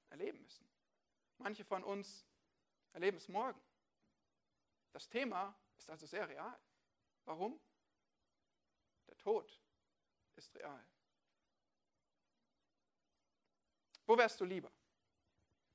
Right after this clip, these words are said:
Auf einer Geburtstagsparty oder einer Beerdigung? Kinder, Geburtstagsparty oder Beerdigung? Mal ehrlich. Eigentlich würden wir sagen, klarer Fall, oder?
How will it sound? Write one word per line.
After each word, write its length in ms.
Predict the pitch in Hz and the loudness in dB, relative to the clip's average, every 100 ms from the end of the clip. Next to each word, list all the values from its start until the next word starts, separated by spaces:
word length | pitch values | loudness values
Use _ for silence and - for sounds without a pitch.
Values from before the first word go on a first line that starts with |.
| _ _ | _ _
Auf 80 | |
einer 220 | 170 170 156 | 0 0 -2
Geburtstagsparty 1080 | 151 208 214 233 220 - 226 233 240 247 - _ _ _ _ _ _ _ _ _ _ _ _ - | 2 2 4 0 0 -4 -2 -2 -6 -10 -14 _ _ _ _ _ _ _ _ _ _ _ _ -4
oder 160 | 180 | -2
einer 160 | 180 180 | -2 -4
Beerdigung? 420 | 165 147 - - _ _ _ _ _ _ _ _ _ _ _ _ _ _ _ _ _ _ _ _ _ _ _ _ _ _ _ _ _ _ - | -8 -8 -14 -20 _ _ _ _ _ _ _ _ _ _ _ _ _ _ _ _ _ _ _ _ _ _ _ _ _ _ _ _ _ _ -8
Kinder, 420 | 165 190 214 - - _ _ _ _ _ - _ _ _ | 2 8 8 8 -16 _ _ _ _ _ -20 _ _ _
Geburtstagsparty 880 | - 185 202 220 - 220 240 254 302 _ - | -2 -2 0 -4 -2 -2 -2 -6 -12 _ -8
oder 120 | 196 | -6
Beerdigung? 420 | 214 262 277 - _ _ _ _ _ - - | -4 -8 -10 -20 _ _ _ _ _ -20 -12
Mal 120 | 170 | -4
ehrlich. 380 | 247 - - _ _ _ _ _ _ _ _ | -4 -6 -16 _ _ _ _ _ _ _ _
Eigentlich 380 | 175 214 190 180 | -2 0 -2 -2
würden 120 | 190 | -4
wir 80 | 175 | -2
sagen, 220 | 185 175 | -2 -2
klarer 340 | - 202 208 139 | 4 4 4 0
Fall, 300 | 240 302 143 | -2 -2 -4
oder? 260 | 160 226 | -10 -10